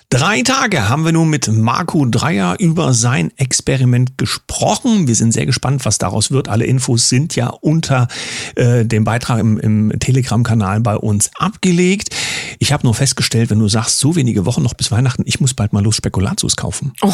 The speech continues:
Speaker 2: hey, oder Schokoladenkuchen backen lassen, ne?
Speaker 1: <laughs> Wir freuen uns sehr auf das Experiment, sagen für heute in dieser Morgensendung an dich, lieber Marco, vielen Dank und sind natürlich alle gemeinsam gespannt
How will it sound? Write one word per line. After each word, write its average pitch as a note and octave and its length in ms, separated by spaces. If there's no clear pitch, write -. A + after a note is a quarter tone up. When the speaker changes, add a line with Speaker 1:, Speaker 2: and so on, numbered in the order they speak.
Speaker 2:
hey, C3 360
oder E3+ 200
Schokoladenkuchen D3 920
backen D3 280
lassen, B2+ 320
ne? F#3+ 80
Speaker 1:
<laughs> - 260
Wir D3+ 160
freuen A#3 280
uns B3+ 140
sehr A3 320
auf F#3 160
das - 160
Experiment, D#3 600
sagen C#3+ 340
für A2 280
heute E3 300
in C3+ 240
dieser G#2+ 320
Morgensendung A#2 960
an G#2+ 160
dich, C3 160
lieber A#2+ 180
Marco, G#2+ 320
vielen A#2 440
Dank C#3+ 260
und A2 180
sind G#2+ 220
natürlich - 500
alle F3+ 140
gemeinsam B2+ 420
gespannt - 220